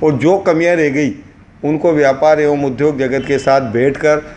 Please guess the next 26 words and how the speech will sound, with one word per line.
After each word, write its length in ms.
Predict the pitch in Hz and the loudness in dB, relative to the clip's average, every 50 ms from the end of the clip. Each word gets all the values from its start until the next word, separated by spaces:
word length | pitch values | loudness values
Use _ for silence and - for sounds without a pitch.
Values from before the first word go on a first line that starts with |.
| - - - - - - | -20 -20 -20 -16 -10 -4
जैसे 300 | 117 135 135 135 151 147 | -2 -2 0 0 0 2
आज 200 | 143 143 143 135 | 2 2 2 0
सबसे 360 | - - 135 131 - - 160 | -2 -4 -6 -6 -4 -4 -2
बड़ी 240 | 135 139 139 143 143 | -2 -2 -2 -2 -4
कमी 360 | 131 - 131 131 139 135 135 | -4 -2 -2 0 0 0 0
ये 140 | 131 127 131 | 0 0 0
है 80 | 139 | -2
कि 120 | 139 139 143 | -2 0 0
excise, 680 | 135 131 135 131 - - 151 147 147 147 147 147 147 - - - - - - | 2 2 0 0 -2 0 0 2 2 0 -2 -4 -8 -12 -18 -20 -20 -10 -6
service 380 | - 131 139 151 151 - - - | -2 -2 0 0 -2 -4 -4 -2
tax 280 | - 147 147 143 - | 0 0 0 0 -2
और 100 | 143 139 | -2 0
वेट 280 | 127 120 131 147 170 160 | 0 0 0 0 0 0
जिन 200 | 135 143 139 135 | -2 -2 -2 0
पर 200 | 131 151 139 127 | 0 0 -2 0
था, 360 | 120 123 113 113 - - - - - - - - - - | -2 -2 -2 -4 -4 -8 -14 -20 -20 -20 -20 -20 -8 -6
उन 80 | 180 170 | -6 -2
पे 160 | 151 180 180 | -2 -2 0
तो 100 | 156 180 | 0 -2
tax 320 | 160 147 170 165 160 165 | -2 0 0 0 0 -2
का 140 | - - 170 | -2 -2 -2
slab 460 | - 165 - 160 151 151 151 143 - - | -2 -2 -2 -2 0 0 0 -2 -6 -6
ठीक 280 | - 147 131 110 - - | -4 -2 -2 -2 -4 -8
है, 80 | 110 110 - - - - - - - - - - - - | -12 -12 -14 -18 -20 -20 -20 -20 -20 -20 -20 -14 -8 -2
लेकिन 480 | 135 156 170 - 196 196 202 202 202 208 - - - - - - - | -2 -2 0 0 0 0 0 0 -4 -6 -12 -20 -20 -20 -20 -12 -6
जो 440 | 127 165 185 190 196 202 190 156 | -2 0 2 2 2 2 2 0